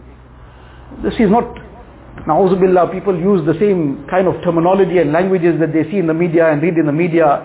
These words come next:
and that corruption that comes via the media, the propaganda, and they use the same kind of words. It's, na'uzubillah, barbaric. But that murder was not barbaric.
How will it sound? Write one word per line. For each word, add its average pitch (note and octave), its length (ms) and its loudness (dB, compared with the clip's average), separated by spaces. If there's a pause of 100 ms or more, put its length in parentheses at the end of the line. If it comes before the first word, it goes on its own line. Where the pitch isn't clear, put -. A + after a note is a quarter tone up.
(360)
and E3+ 160 -4
that E3 180 -2
corruption G3 500 -2
that D#3+ 160 -2
comes F#3 220 -2
via E3 240 2
the D#3 100 0
media, D#3+ 360 0
the D3+ 100 -2
propaganda, D#3+ 760 0 (600)
and D3 120 -10
they E3+ 60 0
use E3+ 240 2
the D#3+ 140 0
same F#3+ 180 2
kind E3+ 200 0
of D3+ 100 2
words. D3+ 360 2 (1300)
It's, - 140 -14
na'uzubillah, E3 720 2
barbaric. D#3 500 0 (1600)
But E3+ 180 0
that G3 400 -4
murder F#3+ 500 2
was G#3+ 140 2
not G#3 160 -2
barbaric. D3 480 -2